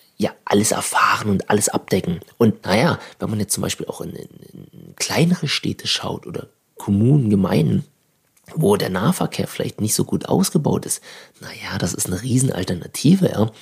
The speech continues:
Ob da der Bus dreimal am Tag kommt oder ob ich mir so ein autonom fahrendes Taxi hole,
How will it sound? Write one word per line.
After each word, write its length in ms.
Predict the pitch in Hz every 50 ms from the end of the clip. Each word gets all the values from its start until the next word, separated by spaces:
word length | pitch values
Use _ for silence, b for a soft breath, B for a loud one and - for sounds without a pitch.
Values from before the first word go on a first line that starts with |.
| B B B B B B
Ob 200 | - 104 - -
da 100 | 101 92
der 140 | - 78 76
Bus 340 | - - 127 156 156 - -
dreimal 360 | - 110 110 107 107 101 98
am 60 | -
Tag 200 | - - - -
kommt 240 | - 95 92 - -
oder 180 | 101 98 -
ob 100 | - -
ich 120 | 90 90 95
mir 120 | 95 90
so 120 | - - 82
ein 80 | - - _ _
autonom 420 | - 98 - 95 95 95 98 98 98
fahrendes 320 | - - 87 - - -
Taxi 360 | - 147 - - - - 175
hole, 360 | 151 123 117 113 107 101 -